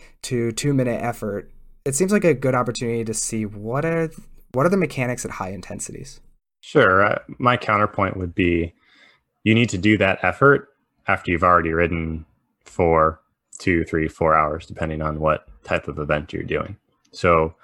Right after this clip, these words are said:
Speaker 2: or you need to do that multiple times within your event. Right? You have, you have several two-minute hard efforts that make up your race, because I don't think overuse injuries are happening in that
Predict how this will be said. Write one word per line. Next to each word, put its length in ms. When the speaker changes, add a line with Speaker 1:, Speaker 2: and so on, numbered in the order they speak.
Speaker 2:
or 160
you 80
need 60
to 60
do 100
that 300
multiple 380
times 520
within 340
your 160
event. 500
Right? 120
You 40
have, 220
you 80
have 80
several 560
two-minute 440
hard 360
efforts 460
that 180
make 220
up 180
your 140
race, 440
because 180
I 80
don't 260
think 400
overuse 480
injuries 340
are 60
happening 420
in 120
that 320